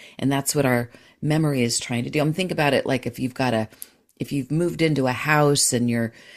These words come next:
you're trying to organize things, some things you'll just put in a box called discard, or all this goes into the kitchen, or all of this goes into the basement, or all of this. So our brain is trying to do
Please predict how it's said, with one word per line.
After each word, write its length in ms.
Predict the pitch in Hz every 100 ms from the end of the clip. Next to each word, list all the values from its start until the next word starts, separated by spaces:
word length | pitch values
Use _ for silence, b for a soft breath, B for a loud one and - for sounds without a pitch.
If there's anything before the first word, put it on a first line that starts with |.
| B
you're 100 | -
trying 260 | 131 160 151
to 60 | 135
organize 680 | 139 160 151 127 117 120
things, 300 | - 117 120
some 160 | 160 160
things 240 | 165 156
you'll 80 | 151
just 180 | 135 -
put 140 | 170
in 60 | 147
a 40 |
box 440 | 135 131 127 - -
called 340 | - 113 117
discard, 640 | 127 123 - 85 65 67 -
or 240 | 120 120
all 180 | 143 175
this 200 | 160 156
goes 240 | 151 143
into 160 | 139 113
the 80 | 110
kitchen, 500 | - - - - - B B 131
or 100 | 127
all 220 | 165 190
of 140 | 160
this 200 | 147 147
goes 240 | - 135 127
into 200 | 131 123
the 80 | 110
basement, 520 | 120 117 - 107 107
or 120 | 110
all 320 | 143 175 185
of 100 | 175
this. 240 | 143 139 - B B B
So 240 | 190 170 -
our 120 | 151
brain 360 | 139 160 175 160
is 120 | 131
trying 220 | 147 139
to 60 | 123
do 320 | 127 117